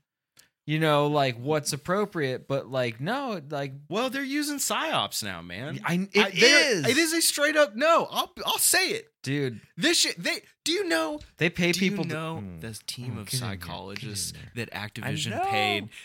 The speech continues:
Speaker 2: to get, hey, hey, what is the chances? Listen, we, we had our last team, and they looked at the, the, you know, when you load up Call of Duty as a player, and they said that, uh, there's a ten percent chance someone will buy something right away.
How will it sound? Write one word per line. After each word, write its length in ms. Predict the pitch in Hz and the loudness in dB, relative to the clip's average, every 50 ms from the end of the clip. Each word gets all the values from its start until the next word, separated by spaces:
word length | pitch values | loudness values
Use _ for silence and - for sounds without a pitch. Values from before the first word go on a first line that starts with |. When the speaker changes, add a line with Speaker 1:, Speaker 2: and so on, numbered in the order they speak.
| - - | -8 -4
Speaker 2:
to 120 | - 143 | -4 -2
get, 220 | 120 113 139 135 - - - | 0 0 -2 -2 -2 -6 -6
hey, 300 | - 160 147 120 90 - _ _ _ _ _ | -2 -2 -2 -2 -2 -6 _ _ _ _ _
hey, 200 | - 151 147 123 | -6 -4 -4 -4
what 320 | - - 120 139 170 170 | -6 -6 -6 -4 -2 -2
is 140 | 202 202 156 | -2 -4 -4
the 100 | 160 156 | -4 -4
chances? 600 | 135 - 156 139 135 135 131 - 139 123 113 113 - - | -4 -4 -4 -4 -4 -6 -6 -6 -8 -8 -8 -10 -10 -6
Listen, 400 | 139 143 123 - 117 104 101 - - | -4 -4 -2 -2 -4 -6 -10 -12 -12
we, 280 | 104 131 156 151 - - 95 95 - _ _ _ _ _ - 107 104 _ _ - | -10 -8 -8 -8 -10 -12 -16 -20 -20 _ _ _ _ _ -20 -20 -20 _ _ -8
we 160 | 147 170 175 | -6 -4 -2
had 180 | 165 160 151 151 | 0 0 0 0
our 120 | 147 127 | 0 0
last 340 | 127 120 113 107 107 - - | 0 0 0 0 -2 -2 -4
team, 280 | 107 92 82 82 95 - | -6 -8 -10 -10 -12 -10
and 180 | - 123 120 117 | -8 -6 -4 -4
they 100 | 117 123 | -4 -4
looked 260 | 123 127 135 78 - | -4 -4 -6 -6 -6
at 120 | 131 - - | -8 -6 -4
the, 220 | 127 113 107 98 95 - | -4 -4 -4 -6 -8 -10
the, 280 | 113 110 101 98 92 92 - - - _ _ _ - 120 - | -8 -6 -6 -6 -8 -10 -14 -20 -20 _ _ _ -18 -14 -10
you 120 | - 120 110 | -8 -6 -6
know, 120 | 104 98 | -6 -6
when 160 | 98 107 113 117 | -8 -8 -8 -8
you 100 | 117 113 | -6 -6
load 200 | 113 113 117 113 | -4 -4 -4 -4
up 120 | 107 - | -6 -8
Call 240 | - - 107 104 104 | -8 -8 -8 -8 -8
of 100 | 95 92 | -8 -8
Duty 340 | 104 98 95 92 92 85 - _ _ _ _ - | -8 -8 -6 -8 -8 -10 -12 _ _ _ _ -6
as 200 | 107 120 110 113 | -4 -4 -4 -4
a 60 | 113 | -8
player, 460 | - - 110 107 101 87 87 85 85 _ _ _ _ - | -8 -10 -10 -8 -8 -8 -8 -10 -12 _ _ _ _ -8
and 180 | 113 110 107 110 | -8 -6 -6 -6
they 100 | 117 113 | -4 -4
said 320 | - - 123 117 110 104 | -4 -4 -4 -6 -6 -6
that, 180 | 113 107 95 90 | -6 -8 -8 -8
uh, 240 | 95 95 90 92 85 | -8 -10 -10 -8 -8
there's 220 | 123 123 120 107 113 | -8 -6 -6 -6 -8
a 100 | 98 - _ _ | -8 -10 _ _
ten 240 | - - - 143 135 | -12 -10 -10 -10 -10
percent 380 | 131 135 117 - - 120 101 - | -8 -8 -6 -6 -6 -6 -8 -8
chance 320 | - - 107 92 87 - - | -8 -8 -8 -8 -6 -6 -8
someone 240 | 110 101 98 90 | -8 -8 -10 -12
will 60 | 85 82 | -12 -12
buy 200 | - - 85 87 | -10 -10 -10 -8
something 360 | 87 - 95 85 82 87 87 | -8 -8 -10 -10 -12 -14 -14
right 160 | 85 80 82 82 | -14 -12 -12 -12
away. 280 | 87 85 78 78 80 | -12 -12 -12 -12 -14